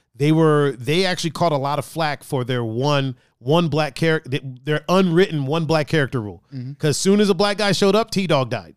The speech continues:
Speaker 2: Yeah.
Speaker 1: Soon as somebody else showed up, that dude died.
Speaker 2: Yeah.
Speaker 1: <laughs> So it was like, it just kept, it was like a rotating cast of, of, of, of black dudes.
Speaker 2: Mm-hmm.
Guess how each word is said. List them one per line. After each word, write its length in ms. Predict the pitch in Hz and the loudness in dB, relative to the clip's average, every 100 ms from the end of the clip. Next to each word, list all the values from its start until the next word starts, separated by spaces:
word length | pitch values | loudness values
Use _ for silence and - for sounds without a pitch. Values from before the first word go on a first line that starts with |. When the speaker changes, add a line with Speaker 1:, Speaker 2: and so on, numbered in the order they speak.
| - | -10
Speaker 2:
Yeah. 220 | 139 160 - _ | -8 -8 -12 _
Speaker 1:
Soon 200 | - 180 | -2 0
as 80 | 175 | 2
somebody 260 | 202 190 | 0 2
else 160 | 180 202 | 0 0
showed 180 | 208 202 | 0 2
up, 180 | 226 - _ 117 | 0 -4 _ -2
that 240 | 151 190 | -2 0
dude 200 | 165 147 | -2 0
died. 320 | 139 123 151 302 | 0 2 2 2
Speaker 2:
Yeah. 60 | |
Speaker 1:
<laughs> 20 | |
So 220 | - - 202 | 0 2 4
it 120 | 214 | 4
was 120 | 214 | 4
like, 160 | 180 156 - | 0 -2 -8
it 120 | - 170 | -4 -2
just 200 | 185 143 | 0 -2
kept, 380 | - 202 202 - _ | -2 -2 -2 -14 _
it 60 | 175 | -2
was 100 | 185 | 0
like 120 | 185 | 2
a 60 | 151 | 2
rotating 500 | 147 294 208 185 175 | 4 2 2 0 0
cast 340 | 185 175 160 | -2 -2 -4
of, 100 | 135 123 | -6 -4
of, 160 | 143 135 | -2 -2
of, 220 | 139 135 | -6 -4
of 200 | 139 110 | -6 -4
black 260 | 160 147 | -4 -4
dudes. 280 | 110 110 104 | -6 -10 -10
Speaker 2:
Mm-hmm. 140 | 117 | -10